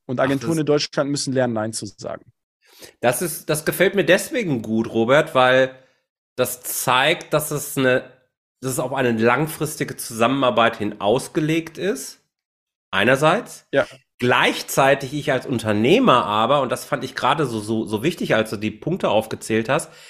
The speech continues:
Speaker 2: immer meiner Verantwortung gerecht werden kann, weil ich meine eigenen Daten bei mir habe.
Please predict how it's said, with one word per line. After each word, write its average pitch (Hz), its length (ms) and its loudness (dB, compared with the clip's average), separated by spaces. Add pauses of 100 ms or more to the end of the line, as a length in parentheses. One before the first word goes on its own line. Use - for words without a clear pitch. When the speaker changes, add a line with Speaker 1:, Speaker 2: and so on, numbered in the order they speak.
(640)
Speaker 2:
immer 185 220 8
meiner 156 280 6
Verantwortung 131 840 0
gerecht 110 440 -2
werden 110 280 2
kann, 147 380 -2
weil 120 160 2
ich 117 160 -6
meine 113 320 2
eigenen 139 440 2
Daten 120 380 0
bei 113 120 0
mir 110 380 0
habe. 71 300 -10